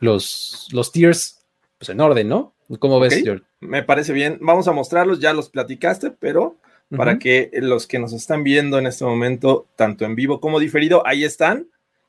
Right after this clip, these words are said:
Speaker 2: Son
Speaker 1: Ujú.
Speaker 2: cinco tiers. Está el de pieza central del equipo, eh, los que están confiados en lo que hay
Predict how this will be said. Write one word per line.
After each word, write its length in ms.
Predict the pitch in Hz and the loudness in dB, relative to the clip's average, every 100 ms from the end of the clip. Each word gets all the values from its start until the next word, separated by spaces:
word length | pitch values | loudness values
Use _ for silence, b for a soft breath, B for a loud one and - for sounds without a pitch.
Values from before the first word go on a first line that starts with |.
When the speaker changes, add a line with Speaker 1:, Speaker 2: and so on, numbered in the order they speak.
| - | -4
Speaker 2:
Son 320 | 143 156 170 | 0 0 0
Speaker 1:
Ujú. 60 | 247 | -4
Speaker 2:
cinco 360 | 165 170 160 | -2 0 0
tiers. 420 | 165 190 254 - - | 2 2 2 0 -10
Está 460 | 127 - 151 151 | -8 2 4 4
el 120 | 143 | 2
de 220 | 127 120 117 | -2 -4 -4
pieza 360 | 175 240 254 | 2 2 2
central 360 | 196 143 131 127 | -6 0 2 2
del 80 | 120 | -2
equipo, 500 | 120 165 208 269 _ _ _ _ | -6 -4 0 0 _ _ _ _
eh, 280 | - 131 127 | 0 4 4
los 160 | 123 117 | 4 0
que 100 | 131 | -4
están 300 | 113 143 143 | -2 -2 0
confiados 600 | 127 117 127 147 226 185 | -2 -2 0 2 2 0
en 100 | 151 | -2
lo 120 | 127 | -4
que 140 | 123 123 | 0 0
hay 240 | 156 | 0